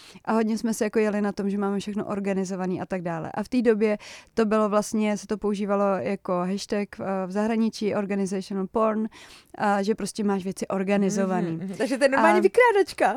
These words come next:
Speaker 1: <laughs> To je, to je inspirace.
Speaker 2: <laughs>
Speaker 1: Záleží na tom mindsetu, <laughs> jak k tomu přistupuješ. Takže inspirovali jsme,
Speaker 2: Mhm.
Speaker 1: eh, se k tomu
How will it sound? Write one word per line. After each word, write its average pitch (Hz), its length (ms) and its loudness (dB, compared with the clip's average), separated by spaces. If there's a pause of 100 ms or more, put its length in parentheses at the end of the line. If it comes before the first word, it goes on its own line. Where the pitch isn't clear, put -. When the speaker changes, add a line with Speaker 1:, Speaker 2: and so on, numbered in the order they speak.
(120)
Speaker 1:
<laughs> 247 260 6
To 247 60 6
je, 254 160 8 (140)
to - 80 6
je 269 40 8
inspirace. 220 840 4
Speaker 2:
<laughs> - 40 -8
Speaker 1:
Záleží 269 580 8
na 262 120 2
tom 247 220 4
mindsetu, 214 420 2
<laughs> 254 880 2
jak - 140 0
k 349 200 -12
tomu 277 220 8
přistupuješ. 196 600 -2
Takže 220 260 2
inspirovali 208 720 0
jsme, 196 240 -4
Speaker 2:
Mhm. 254 400 -8
Speaker 1:
eh, 214 220 0
se 214 200 0
k - 100 -14
tomu 208 340 0